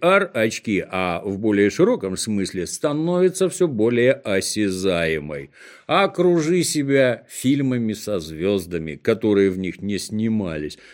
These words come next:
Слепи через нейросеть поддельные фотки с какой-нибудь знаменитостью. Поделись этим в интернетах, и если у тебя при этом не съедет крыша, вот он, идеальный мир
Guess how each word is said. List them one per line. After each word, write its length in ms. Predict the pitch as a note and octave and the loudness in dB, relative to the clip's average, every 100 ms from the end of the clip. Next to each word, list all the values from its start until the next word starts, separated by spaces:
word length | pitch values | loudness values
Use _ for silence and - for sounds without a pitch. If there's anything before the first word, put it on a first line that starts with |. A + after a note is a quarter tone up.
| _ | _
Слепи 920 | - F#3 G#3+ G#3+ G3+ - G3+ G3 C#3+ | -2 2 4 4 0 0 2 2 0
через 300 | - C#3 C#3 | -2 0 2
нейросеть 800 | C3 D#3 D3 C#3 C3+ D#3+ D3+ - | 2 2 4 4 2 2 0 -2
поддельные 720 | - D#3 B2+ B2+ F3+ F3 E3 D3 | -2 0 0 2 2 4 0 0
фотки 520 | - G#2+ B2 - G#2+ | 0 0 0 0 -8
с 80 | F2 | -2
какой-нибудь 580 | A2 F2+ A2 G#2 G2 F#2+ | -4 -2 -2 -2 -4 -6
знаменитостью. 1200 | G#2+ A2+ A2 A2 G#2+ G2 E2 E2 D2 - D2+ - - - - | -2 0 0 2 0 -2 -4 -10 -12 -12 -12 -12 -18 -10 2
Поделись 560 | G3 F3 G3+ A#3 D#3 | 4 4 0 0 0
этим 320 | D3 C3 A#2+ A2+ | 0 0 -4 -2
в 100 | C3 | -2
интернетах, 800 | B2 C#3+ D#3 G3 A3+ A3+ G#2+ - | 0 -2 0 0 -2 -2 -4 -2
и 420 | C3 B2 A#2+ A#2 A#2+ | 0 2 2 -2 -4
если 260 | A#2 A#2+ A2 | -4 -4 -4
у 60 | |
тебя 240 | F#2+ G#2+ F#2 | -6 -4 -2
при 160 | A2 | -2
этом 320 | G#2+ F#2+ F2+ | -2 -2 -4
не 240 | F#2+ F#2+ F2+ | -4 -4 -6
съедет 500 | - A#2 G2+ F2+ F2+ | -8 -4 -4 -4 -8
крыша, 440 | - B3+ - E2+ - _ _ | -2 0 0 -4 -8 _ _
вот 340 | - G#3+ - | -2 -2 0
он, 220 | C3+ D2 - | -6 -10 -10
идеальный 640 | B2 A#2 B2+ D3 C3 A2 G2+ | -8 -4 -2 0 0 0 -2
мир 380 | G2+ C#3 C#3+ | 0 -2 -2